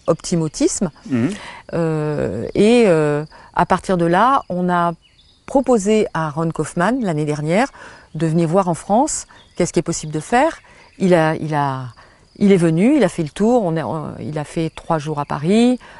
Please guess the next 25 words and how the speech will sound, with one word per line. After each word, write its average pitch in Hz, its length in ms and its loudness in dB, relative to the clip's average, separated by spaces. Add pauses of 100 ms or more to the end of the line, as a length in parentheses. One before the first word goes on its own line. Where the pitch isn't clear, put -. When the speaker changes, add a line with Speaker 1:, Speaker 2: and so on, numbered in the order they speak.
(100)
Speaker 1:
euh, 143 180 -4 (800)
euh, 139 300 -6
ou 156 80 -2
deux 160 180 2
jours 160 160 0
à 147 60 -2
Paris, 233 540 4
il 208 80 4
a 156 60 2
fait 175 140 -2
deux 170 160 2
jours 165 240 -2
à 143 220 -4
Montpellier, 196 680 2 (280)
il 175 60 -2
a 156 60 -2
fait 165 120 -4
deux 160 160 2
jours 165 160 0
à 143 80 0
Nantes, 226 460 2 (340)
et 190 140 4
puis, 208 440 2
euh, 156 140 2
il, 151 180 -4